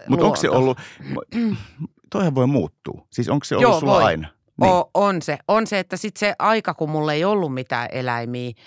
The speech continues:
Speaker 2: niin kyllä mä nyt ajattelen sitä sillai säälien. Että kylläpä oli vaikeeta, enkä tajunnut, miksi oli niin
Speaker 1: Mm.
Speaker 2: vaikeeta. Mut mulla puuttui semmonen oleellinen lohkare
Speaker 1: Mm.
Speaker 2: mun elämästä. Et tota, se on vähän niin kuin, että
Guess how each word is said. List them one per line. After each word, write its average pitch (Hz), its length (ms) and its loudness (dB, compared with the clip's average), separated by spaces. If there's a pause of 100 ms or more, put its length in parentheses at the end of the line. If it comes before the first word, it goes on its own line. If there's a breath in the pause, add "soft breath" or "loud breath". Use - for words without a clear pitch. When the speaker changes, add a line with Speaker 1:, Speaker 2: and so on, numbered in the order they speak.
(220 soft breath)
Speaker 2:
niin 151 100 -4
kyllä 160 140 -4
mä 170 80 0
nyt 185 160 -4
ajattelen 151 480 -4
sitä 139 140 -12
sillai 139 340 -6
säälien. 92 840 -6 (160)
Että - 180 -10
kylläpä 202 360 -4
oli 180 240 -2 (240)
vaikeeta, 180 680 -2
enkä 175 280 -4
tajunnut, 202 420 -4
miksi 233 320 -4
oli 107 160 -6
niin 87 180 -6
Speaker 1:
Mm. 139 60 2
Speaker 2:
vaikeeta. 123 540 -2
Mut 175 160 -8
mulla 208 200 -2
puuttui 214 340 -4
semmonen 220 300 -6 (420 soft breath)
oleellinen 151 640 -4
lohkare 113 640 -8
Speaker 1:
Mm. 117 80 -4
Speaker 2:
mun 120 320 -6
elämästä. 117 680 -8 (720 soft breath)
Et 151 180 -6
tota, 143 400 -2
se 214 160 -2
on 202 80 -4
vähän 214 240 0
niin 185 200 -2
kuin, 175 140 0
että 165 240 -2